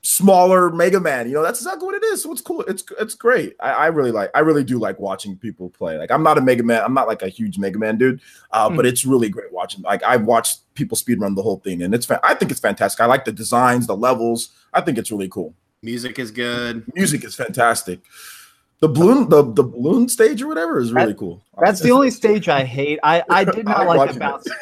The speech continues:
Speaker 4: The,
Speaker 3: It
Speaker 4: the
Speaker 3: was
Speaker 4: bouncing mechanic is weird. And actually, a lot of people say it's their favorite stage. I did not
Speaker 2: Hmm.
Speaker 4: like, even though I'd figured it out, something about just, like, it, you don't even die on that stage. You just keep getting stuck in loops. That annoyed me.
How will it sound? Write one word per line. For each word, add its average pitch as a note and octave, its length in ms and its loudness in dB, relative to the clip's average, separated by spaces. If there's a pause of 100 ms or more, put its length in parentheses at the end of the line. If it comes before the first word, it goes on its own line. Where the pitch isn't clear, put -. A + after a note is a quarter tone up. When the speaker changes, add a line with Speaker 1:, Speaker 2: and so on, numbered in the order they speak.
(280)
Speaker 4:
The, G3+ 100 8
Speaker 3:
It F3 120 6
Speaker 4:
the F#3+ 60 6
Speaker 3:
was F#3 140 4
Speaker 4:
bouncing A#3+ 460 2
mechanic F3 500 -2
is C#3+ 180 -8
weird. C#3 380 -2
And G#3 200 4
actually, B3+ 340 2
a A3 40 6
lot G3+ 160 6
of A#3+ 60 2
people A3 180 4
say G3 140 -2
it's F3 120 -4
their D3+ 120 0
favorite D#3+ 280 -4
stage. D3 280 -6
I F#3+ 140 2
did F#3+ 280 2
not F3+ 220 0
Speaker 2:
Hmm. D#3+ 60 -8
Speaker 4:
like, C#3+ 340 -2
even B3 200 -2
though B3 100 6
I'd F3+ 180 2
figured G#3+ 320 0
it D3+ 100 0
out, D#3+ 300 0 (100)
something A3 240 0
about E3 240 2
just, D#3+ 220 -10
like, - 220 -4 (400)
it, F#4 220 -12
you A#3 260 -4
don't C4 180 4
even G3+ 180 2
die E3 220 4
on E3+ 80 2
that C3+ 160 -4
stage. C#3 340 -4
You D#3 60 -4
just C#3+ 120 -8
keep F3+ 180 -8
getting D#3+ 200 -8
stuck - 400 -4
in B2 160 -4
loops. B2 360 -6
That C#3 180 0
annoyed B2 320 -4
me. A#2+ 80 -6